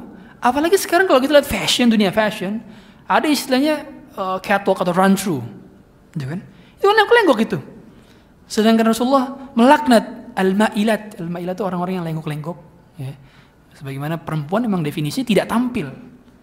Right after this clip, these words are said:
Buktinya apa? Dalilnya wa-, dalilnya apa? "Waqarna fi buyutikunna wa la tabarrajna tabarrujal jahiliyatil ula."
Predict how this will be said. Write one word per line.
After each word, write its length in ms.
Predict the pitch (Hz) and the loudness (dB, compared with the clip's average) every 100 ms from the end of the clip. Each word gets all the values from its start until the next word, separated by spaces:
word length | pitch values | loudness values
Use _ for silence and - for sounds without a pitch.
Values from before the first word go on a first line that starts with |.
| _ _ _ - | _ _ _ -8
Buktinya 340 | 202 403 359 | -4 2 2
apa? 80 | 254 175 | 4 4
Dalilnya 420 | 240 302 403 233 | 4 4 2 4
wa-, 160 | 220 - - - - - _ - | 2 0 -12 -20 -20 -20 _ -4
dalilnya 240 | 185 269 226 | -2 0 -4
apa? 60 | 262 - - - - 151 | -8 -16 -20 -20 -14 -8
"Waqarna 560 | 151 - 233 220 202 | -6 -4 -6 -4 -6
fi 160 | 180 220 | -4 -4
buyutikunna 880 | 190 208 254 233 247 311 269 220 208 | 0 0 0 0 4 4 6 4 2
wa 80 | 202 | 2
la 160 | 196 | 0
tabarrajna 720 | 202 170 185 - 214 170 165 | -2 -2 -2 2 2 2 -2
tabarrujal 560 | 160 170 208 226 185 214 | -2 -2 2 2 2 2
jahiliyatil 560 | 214 269 - 285 294 311 | 0 -2 -2 -4 -4 -8
ula." 180 | 214 | -8